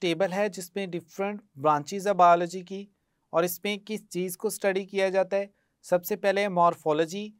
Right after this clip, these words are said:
हम कहते हैं deals with the study of form and structures of living organisms।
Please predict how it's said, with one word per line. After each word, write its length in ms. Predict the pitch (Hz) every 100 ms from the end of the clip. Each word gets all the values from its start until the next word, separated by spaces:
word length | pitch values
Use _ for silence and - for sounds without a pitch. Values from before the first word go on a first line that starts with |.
| _ _ _ 156
हम 160 | 170
कहते 300 | 185 175 202
हैं 180 | 208 180
deals 440 | 170 180 208 180 196
with 120 | 175
the 60 | 190
study 520 | - 170 185 196 208 _ _ _ _ 175
of 160 | 175 - 180
form 340 | 180 190 202 185
and 120 | 180 175
structures 580 | - 165 _ 202 202 175 160
of 120 | 151 139
living 320 | 143 185 196 196
organisms। 680 | 185 196 180 208 214 214